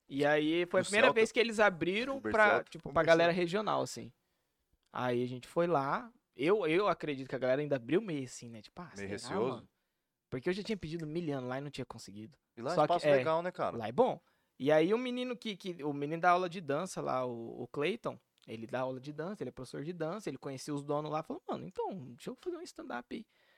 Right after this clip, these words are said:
Speaker 1: Aí ele já, já conhecia a galera do bar, o cara falou assim, "Ah, mano, tá, faz aí." Eu, eu, eu acredito que o cara falou assim, "Mano, faz aí."
Speaker 2: É, não, não dá nada.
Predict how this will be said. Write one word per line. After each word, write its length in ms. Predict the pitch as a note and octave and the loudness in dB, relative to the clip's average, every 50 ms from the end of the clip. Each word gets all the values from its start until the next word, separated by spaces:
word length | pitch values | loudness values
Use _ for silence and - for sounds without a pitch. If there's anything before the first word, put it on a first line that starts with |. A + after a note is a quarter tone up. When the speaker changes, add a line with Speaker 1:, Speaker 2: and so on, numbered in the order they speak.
| _ _ _ _ - | _ _ _ _ 2
Speaker 1:
Aí 140 | - E3 | 4 4
ele 100 | G3 A3+ | 6 4
já, 300 | A3 G#3 B3 B3 A#3 G#3 | 4 2 4 4 4 2
já 320 | F3 D3+ - F#3 G3+ C#4+ D4+ | 0 0 0 0 0 -2 -2
conhecia 320 | - A#3 A3 F#3 - - F3+ | -4 -4 -4 -4 -4 -4 -2
a 20 | |
galera 220 | D3+ C#3 C3+ C3 | 0 2 2 0
do 120 | B2+ D3 F#3+ | 0 -2 -4
bar, 200 | A#3 - C4 C4+ | -4 -2 -4 -4
o 40 | - | -4
cara 180 | - D4+ D#4+ | -6 -8 -10
falou 200 | B3+ - F4+ F#4 D#4+ | -8 -8 -8 -8 -6
assim, 80 | - A#4 A#4 | -6 -6 -4
"Ah, 80 | - - | -4 -4
mano, 340 | B2 A#2+ B2 B2 A#2 A#2 A#2+ _ _ _ _ - - | -6 -8 -10 -12 -14 -18 -20 _ _ _ _ -14 -10
tá, 180 | - B3 C4 | -8 -8 -8
faz 320 | - - - - A#3 F#3 - | -8 -10 -10 -10 -10 -8 -10
aí." 300 | F#4+ F4+ B3+ F3 G#3 - _ _ _ _ _ _ _ _ - - - _ - | -10 -10 -10 -12 -12 -14 _ _ _ _ _ _ _ _ -20 -20 -12 _ 4
Eu, 320 | A3+ A#3 C4+ D#4+ G4 E4 | 4 6 6 6 6 6
eu, 280 | G#3 G3 A3+ - F4 A3+ | 10 10 10 10 10 6
eu 80 | F#3+ | 6
acredito 300 | A#3+ - - A3+ G#3 A3+ | 6 4 4 2 2 2
que 20 | C4 | 2
o 40 | - | 4
cara 140 | D4+ C4+ | 4 4
falou 160 | C4 - D#4+ D4 | 4 2 -2 -2
assim, 140 | - F4 | -2 -2
"Mano, 360 | F#4 G4+ F4+ B3 D#3+ D3 C3 - - | -2 0 0 0 0 -2 -6 -8 -14
faz 320 | - - D#4+ C5+ B4 - - D5+ | -12 -6 -2 -2 -2 -2 -2 0
aí." 160 | D#5 - - | 4 6 6
Speaker 2:
É, 280 | F3 E3+ F3+ F3+ C#3 G#2 | 8 8 8 6 6 4
não, 180 | A2 B2 A#2+ G#2 | 2 -2 -4 -4
não 80 | F#2+ | -4
dá 100 | F2+ G#2 B2 | -4 -4 -4
nada. 300 | D#3 D#3+ D3+ D#3 D3+ | -2 -4 -6 -6 -8